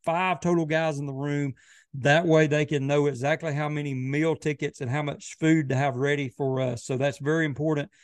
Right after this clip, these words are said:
that you do that. But we highly recommend you can go to our website, click on the link to see what the rooms look like. And you can book those online. But like I said, we highly recommend you give Ridgecrest Conference Center a call. I'll have that number posted for you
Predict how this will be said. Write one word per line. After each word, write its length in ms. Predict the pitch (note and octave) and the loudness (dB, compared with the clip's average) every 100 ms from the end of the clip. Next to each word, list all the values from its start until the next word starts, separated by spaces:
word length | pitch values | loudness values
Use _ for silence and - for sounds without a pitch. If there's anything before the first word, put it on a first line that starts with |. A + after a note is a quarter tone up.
| - _ _ C3+ | -20 _ _ 0
that 220 | C#3+ C#3 | 0 0
you 60 | |
do 220 | C#3 C#3+ C3 | -4 -4 -2
that. 280 | A#2+ - | -4 -6
But 140 | D3 C3+ | -6 -4
we 180 | C3+ C3 | -2 -2
highly 360 | C3 F3+ F3+ | 0 0 2
recommend 420 | E3 D#3+ D3+ E3 | 0 -2 -2 -4
you 80 | D3 | -4
can 240 | - E3+ E3+ | -4 -4 -2
go 160 | E3+ | -2
to 60 | D#3+ | 0
our 160 | D3+ | -2
website, 560 | C#3+ D3+ C3 D#3+ D3 D3 - | -2 -4 -2 -2 -2 -4 -6
click 200 | D#3 D#3 | -4 -2
on 120 | D3 | -4
the 80 | C#3+ | -4
link 240 | D3 D3 | -6 -6
to 100 | C3 | -8
see 240 | - F3 F3 | -4 0 2
what 200 | E3+ D3+ | 2 0
the 60 | |
rooms 300 | C#3+ C#3+ A#2+ | -2 -2 -2
look 220 | C3+ F3+ | 0 0
like. 320 | G3 F#3+ F#3+ F#3+ _ - _ _ | 0 -2 -2 -4 _ -20 _ _
And 120 | D3 D#3 | -4 -4
you 120 | G3 | -4
can 380 | - A#3+ C4 F3+ | -2 0 0 0
book 240 | F#3+ G3 | 2 2
those 220 | G#3 F#3+ | 0 0
online. 580 | G3 F3+ F#3 F#3+ F#3 F3 | -2 -6 -4 -4 -6 -6
But 360 | C#3+ D3 D3+ - - - | -4 -2 -2 -6 -16 -4
like 180 | C#3+ D#3+ | 2 2
I 40 | |
said, 340 | D#3+ D#3 B2+ A#2+ | 2 2 2 2
we 220 | D3+ G3 | 4 4
highly 360 | F3 F#3 F3 D#3+ | 4 2 0 0
recommend 500 | D#3 D#3+ D3 D3 D3 | -2 -4 -6 -4 -2
you 160 | F#3+ | -4
give 260 | D#3 F3 D#3 | 0 0 0
Ridgecrest 720 | D3+ D#3+ C#3+ - D#3+ D3 - | -2 -2 -4 -6 -2 -2 -4
Conference 360 | C#3+ D3 C3 - | -6 -6 -8 -4
Center 300 | C#3+ C#3 B2 - - - | -2 -2 -6 -12 -20 -2
a 100 | A#2+ | -2
call. 600 | - - D#3 E3 G#3 G3+ - - - | -2 2 6 8 8 4 -10 -18 0
I'll 160 | C#3 D#3 | 4 6
have 200 | F3 D#3 | 4 4
that 180 | E3+ | 2
number 420 | C#3+ C#3+ E3+ E3 D#3 | 2 2 2 2 0
posted 460 | D3+ E3 - C#3+ | 0 0 -2 -6
for 100 | D3+ | -6
you 340 | D3 D#3 D#3 | -4 0 2